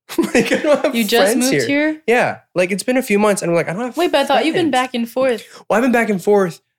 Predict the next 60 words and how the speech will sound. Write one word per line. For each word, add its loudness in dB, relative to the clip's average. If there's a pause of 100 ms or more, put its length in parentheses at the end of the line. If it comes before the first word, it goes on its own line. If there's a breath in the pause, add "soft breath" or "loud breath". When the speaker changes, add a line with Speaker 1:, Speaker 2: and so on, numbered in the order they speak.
(140)
Speaker 1:
but 2
I've 2
never 0
lived -8
here. -20 (560)
Like, 0
Speaker 2:
Mm, -8
Speaker 1:
I've 2
Speaker 2:
like, 0
Speaker 1:
always, 2
Speaker 2:
fully -2
lived -6
Speaker 1:
yeah, 2
Speaker 2:
here. 0
Speaker 1:
I've -2
never 0
Speaker 2:
You've -4
Speaker 1:
had 0
a 4
Speaker 2:
always 2
been -2
Speaker 1:
place. 0
Speaker 2:
working -4
Speaker 1:
I've, -18
Speaker 2:
hard. -4
Speaker 1:
yeah, 0
I've -6
always -2
been -10
like, -10 (160)
"I'm -6
gonna -6 (180)
be -6
here -4
for, -8
like, -6 (160)
two -8
weeks -10
at -8
an -6
Airbnb, -10 (340)
Speaker 2:
Mm-hmm. -8
Speaker 1:
writing -4
s-, -18 (120)
album, -6
and -14
then -10
I'm -12
out," -14
Speaker 2:
Mm-hmm. -12
Speaker 1:
that -16
kinda -16
thing. -20 (500 soft breath)
And -6
so 0
it's -4
always 0
been, -4
like, -4
a, -6